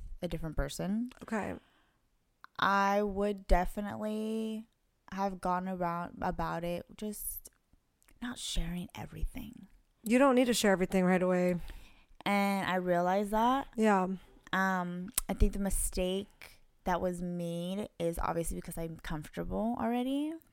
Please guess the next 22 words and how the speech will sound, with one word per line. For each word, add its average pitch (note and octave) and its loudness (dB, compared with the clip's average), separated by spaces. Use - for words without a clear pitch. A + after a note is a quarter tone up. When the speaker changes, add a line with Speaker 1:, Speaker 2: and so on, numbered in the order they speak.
Speaker 2:
I'm F#3+ -2
the F#3 -4
same. - -4
I G3 0
Speaker 1:
And G3 0
Speaker 2:
get F#3+ -6
it. - 2
I - 4
Speaker 1:
comfort-, G3 -2
Speaker 2:
get - -8
that. - -6
Speaker 1:
comfortability F#3+ -2
is F#3 -6
a F3+ -6
huge F#3 -8
thing, F#3+ -8
and F3 -6
it's - -10
very E3+ -4
important F#3 -4
to G#3+ -4
me, A3+ -4